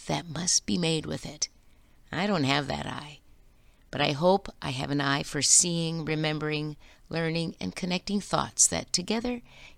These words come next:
can help us make sense of this journey of life. Thanks for listening. Join me next Monday for Live, Life-Inspired Views for Every Day.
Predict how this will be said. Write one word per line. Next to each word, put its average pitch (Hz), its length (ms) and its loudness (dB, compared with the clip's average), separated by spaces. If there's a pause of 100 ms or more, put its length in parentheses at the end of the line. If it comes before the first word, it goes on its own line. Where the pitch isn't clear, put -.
can 170 140 0
help 156 220 2
us - 180 4
make 151 180 -2
sense - 340 6
of - 80 -10
this 143 220 4
journey 71 340 -2
of - 160 -10
life. - 400 -18 (960)
Thanks 240 320 6
for 131 160 -2
listening. - 460 2 (1000)
Join 302 320 8
me 220 120 8
next 190 280 8
Monday 151 340 6
for - 260 -2
Live, 131 500 -2 (400)
Life-Inspired 240 680 10
Views 214 280 10
for 220 240 8
Every 196 260 4
Day. 135 300 0